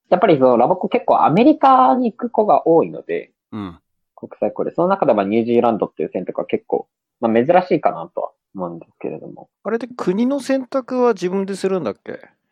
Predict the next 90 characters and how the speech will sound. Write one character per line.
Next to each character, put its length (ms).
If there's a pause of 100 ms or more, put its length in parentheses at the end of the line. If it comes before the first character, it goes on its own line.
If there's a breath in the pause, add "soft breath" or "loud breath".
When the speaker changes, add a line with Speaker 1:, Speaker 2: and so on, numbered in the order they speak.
(300)
Speaker 1:
そ 320
う 140
で 120
す 80
ね。 60
僕 200
も 100
ニ 160
ュ 60
ー 40
ジ 80
ー 80
ラ 140
ン 160
ド 180
は 380 (480)
自 120
分 160
で 200
選 160
ん 40
だ 100
っ 60
て 80
感 160
じ 80
で 60
す 60
か 80
ね。 80
ま 100
あ、 40
親 220
と 100
話 320
し 60
て。 120 (220)
Speaker 3:
う 40
ー 20
ん。 1080 (560)
な 100
ん 40
だ 80
ろ 60
う 40
な。 120 (140)
た 120
ま 120
た 120
ま 220
割 240
り 60
当 80
て 140
が 100
ニ 120
ュ 40
ー 40
ジ 100
ー 40
ラ 100
ン 20
ド 80
だ 60
っ 40
た 160
と 80
か 120
じ 60
ゃ 40
な 80
く 80
て、 500
自 120
分 180
が 100
ニ 100
ュ 40
ー 100
ジ 80
ー 40
ラ 100
ン 40
ド 60
行 80
き 40
た 100
い 20
で 160
す 160